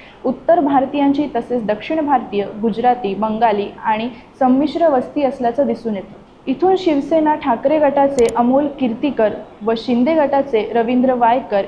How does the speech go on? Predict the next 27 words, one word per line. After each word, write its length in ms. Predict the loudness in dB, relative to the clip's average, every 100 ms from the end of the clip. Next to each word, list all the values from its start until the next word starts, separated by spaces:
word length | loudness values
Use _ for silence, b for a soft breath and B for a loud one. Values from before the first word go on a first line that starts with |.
| -2
यांच्यात 400 | -2 0 0 -2
सामना 480 | 0 0 0 2 2
रंगणार 360 | 2 0 -2
आहे. 80 | -4 -12 -20 -8
आता 180 | -4 0
या 120 | 0
मतदारसंघात 840 | -2 -4 2 2 2 -4 -2 -2 -2
ठाकरे 320 | -2 0 0 0
गटाच्या 440 | 0 -2 -2 -2
पक्ष 320 | -4 -6 -6
संघटनेचा 720 | -6 0 0 2 0 -2 0 0
फायदा 380 | 0 0 2
अमोल 340 | 0 0 0 -2
कीर्तीकर 520 | -2 -8 -6 -4 -2
यांना 240 | 0 0
मिळू 220 | 0 2 -2
शकतो. 380 | -6 -10 -14 -16 B B B
तसेच 260 | 0 2 0
वडील 300 | 2 2 0 -2
खासदार 420 | 0 0 2 2
असल्याने 460 | 2 0 -2 -2 -2
त्यांच्या 420 | -2 -2 0 -2 -4 -12 -4
छत्रछायेखाली 920 | -4 0 -2 0 2 2 2 -2 -4
स्वतंत्र 520 | -6 -8 -4 -2 0 0
अस्तित्व 480 | 0 -4 -6 0 0
तयार 260 | 4 4 2
केल्याने 460 | 2 2 2 -2